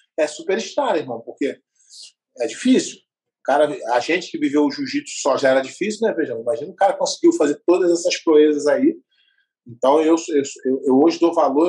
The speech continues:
o professor de jiu-jitsu, professor de jiu-jitsu é aquele cara que dá aula. Aula. Entra no tatame, bota o kimono. E o Feijão, e a gente vê que tem gente, Feijão, quanta gente da nossa época que a gente não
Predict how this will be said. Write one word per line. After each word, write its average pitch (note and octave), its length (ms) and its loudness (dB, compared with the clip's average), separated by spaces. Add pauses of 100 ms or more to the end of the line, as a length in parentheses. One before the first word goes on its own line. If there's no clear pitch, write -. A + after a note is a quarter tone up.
(100)
o - 120 -6
professor E3 640 0
de C#3 100 -10
jiu-jitsu, C3 380 -18
professor C#3+ 420 -4
de B2 60 -16
jiu-jitsu - 500 -8 (560)
é C3 80 4
aquele C#3 340 0
cara D3 340 -4
que C3 160 -12
dá - 160 -6 (100)
aula. B2 320 0 (1800)
Aula. A#2+ 360 0 (360)
Entra D3+ 260 0
no D3 80 -4
tatame, D3 500 -4
bota C3 300 -4
o - 40 -16
kimono. C3 420 -4 (840)
E C#3+ 100 4
o E4+ 60 4
Feijão, D3+ 720 0
e B2 80 -6
a B2 40 -4
gente F3 240 -6
vê B3+ 200 2
que - 80 -18
tem D3+ 160 -2
gente, D#3+ 240 -4 (100)
Feijão, F3+ 240 2
quanta G3+ 200 -2
gente G3 260 -4
da F3+ 100 -2
nossa E3 280 -2
época D#3+ 200 -4
que - 80 -6
a D3+ 40 -4
gente D#3+ 200 -10
não E3 220 -8